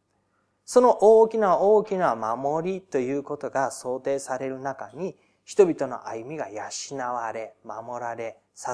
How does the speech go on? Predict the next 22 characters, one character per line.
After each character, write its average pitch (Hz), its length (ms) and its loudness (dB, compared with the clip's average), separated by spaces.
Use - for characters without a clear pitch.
え 123 240 -6
ら 123 160 -8
れ 123 140 -12
て、 - 420 -6
一 220 340 -6
族 247 360 -2
が - 260 0
繁 226 340 -4
栄 240 140 -6
を 226 100 -4
し - 140 -10
て 180 100 0
い 160 80 -6
く 151 140 -18
こ - 160 -10
と 127 80 -4
が 107 100 -6
で 104 140 -16
き - 80 -20
る。 - 160 -20
そ - 160 2
の 294 100 2